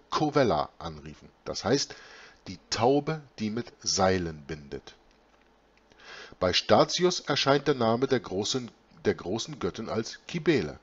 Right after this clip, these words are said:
Italo gemitis almono Kybele ponit, et idiamos jam non reminiscitur manes.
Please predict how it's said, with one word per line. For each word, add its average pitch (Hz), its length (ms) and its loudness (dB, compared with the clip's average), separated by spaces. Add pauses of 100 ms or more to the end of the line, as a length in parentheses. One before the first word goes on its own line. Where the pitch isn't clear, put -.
(1000)
Italo 160 500 2
gemitis 135 500 -4
almono 123 480 -2
Kybele 113 480 0
ponit, 101 560 -8 (500)
et 123 320 0
idiamos 131 640 4
jam 120 480 2
non 123 240 2
reminiscitur 113 1120 -2
manes. 92 800 -2